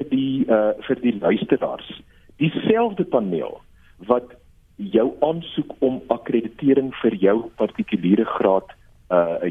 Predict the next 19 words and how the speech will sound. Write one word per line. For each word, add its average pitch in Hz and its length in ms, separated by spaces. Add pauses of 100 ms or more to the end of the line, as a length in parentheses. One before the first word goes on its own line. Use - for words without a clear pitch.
(280)
oorweeg, 101 720 (520)
is, 131 160 (420)
eh, 110 100 (400)
eh, 135 160
is 131 220
ook 180 200
aan 131 100
die 131 140
orde 123 280
vir - 140
publieke - 400
universiteite. 175 720
So 120 160
die 113 120
Raad 98 400
vir - 100
Hoër - 320
Onderwys, - 720 (460)
ehm, 104 560